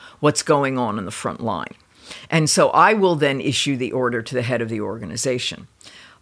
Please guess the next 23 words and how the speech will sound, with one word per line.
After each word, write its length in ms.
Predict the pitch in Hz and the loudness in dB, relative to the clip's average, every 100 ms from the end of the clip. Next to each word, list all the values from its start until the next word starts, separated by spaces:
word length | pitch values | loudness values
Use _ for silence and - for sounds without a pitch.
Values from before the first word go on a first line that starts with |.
| - | 0
Lots 300 | 160 185 - | 4 6 4
of 80 | 190 | 0
times 260 | 165 156 | 0 2
they 100 | 151 | 0
come 180 | - 139 | 0 2
back 200 | 160 175 | 2 2
to 80 | 156 | -2
me 80 | 135 | -6
saying, 200 | - 135 | -4 -2
"Well, 120 | 139 | 0
why 180 | 147 165 | 4 2
don't 140 | 185 | 2
you 120 | 165 147 | 0 4
work 240 | 156 151 | 2 2
through 140 | 147 | -2
the 120 | 139 127 | 0 0
organization, 880 | 117 117 117 120 170 175 - 76 | 0 -2 -4 2 2 2 -4 -4
our 200 | 101 139 | 0 0
organization?" 800 | 131 127 127 127 185 214 - 69 - | 0 -2 -4 0 0 0 -4 -8 -8
You 100 | 139 | -4
know, 160 | 135 | -2
I'm 140 | 131 135 | -2 -4
like, 240 | 139 | -6